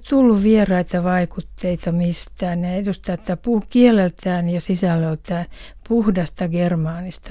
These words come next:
perinnettä. Ja tällä oli siis todella, todella mahtava vaikutus sitten suomalaisen tieteellisen folkloristiikan syntyyn, koska <clears throat>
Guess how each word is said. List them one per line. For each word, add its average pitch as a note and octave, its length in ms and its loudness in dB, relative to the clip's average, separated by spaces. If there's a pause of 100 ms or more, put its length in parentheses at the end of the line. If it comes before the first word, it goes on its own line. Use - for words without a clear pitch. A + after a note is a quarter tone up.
perinnettä. E3+ 840 -6 (1500)
Ja F#3 160 0
tällä C4 340 8
oli A3 140 6
siis G3+ 360 0 (340)
todella, A#3 500 4 (460)
todella A3 340 0
mahtava F#3+ 540 0
vaikutus G#3+ 600 0
sitten F#3+ 380 -4 (400)
suomalaisen G3 720 4
tieteellisen F3+ 760 0
folkloristiikan F3+ 1000 -2
syntyyn, E3+ 880 2 (920)
koska - 460 -2 (340)
<clears throat> A#3+ 60 8